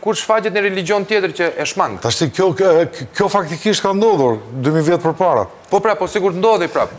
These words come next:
Speaker 2: Po jo, domethënë, gnosticizmi religios
Speaker 1: Am-,
Speaker 2: e ke
Speaker 1: ama
Speaker 2: shkruar
Speaker 1: kupto-,
Speaker 2: te-,
Speaker 1: ama, ama
Speaker 2: e
Speaker 1: kuptove
Speaker 2: kuptova,
Speaker 1: thelbe.
Speaker 2: e kuptova. Domethënë ti mendon në mënyrë evolucionare,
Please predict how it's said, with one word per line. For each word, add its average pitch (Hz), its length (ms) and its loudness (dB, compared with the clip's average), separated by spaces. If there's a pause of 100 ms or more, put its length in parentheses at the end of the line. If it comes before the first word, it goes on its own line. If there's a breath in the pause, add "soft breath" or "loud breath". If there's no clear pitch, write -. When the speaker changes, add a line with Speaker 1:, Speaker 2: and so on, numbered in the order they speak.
(140)
Speaker 2:
Po 123 80 0
jo, 131 180 2 (200)
domethënë, 135 420 0 (520 loud breath)
gnosticizmi 185 840 0
religios 131 760 0 (960)
Speaker 1:
Am-, 135 140 -4
Speaker 2:
e 135 40 0
ke 127 80 2
Speaker 1:
ama - 80 2
Speaker 2:
shkruar 165 240 4
Speaker 1:
kupto-, 185 140 4
Speaker 2:
te-, 127 60 -2
Speaker 1:
ama, 151 220 0
ama 151 220 0
Speaker 2:
e 135 60 2
Speaker 1:
kuptove 180 240 0
Speaker 2:
kuptova, 208 160 4
Speaker 1:
thelbe. 160 140 4
Speaker 2:
e 131 40 -2
kuptova. 156 380 2 (280 loud breath)
Domethënë 170 200 2
ti 202 80 0
mendon 190 340 -2
në 180 80 2
mënyrë 180 300 4
evolucionare, 156 800 2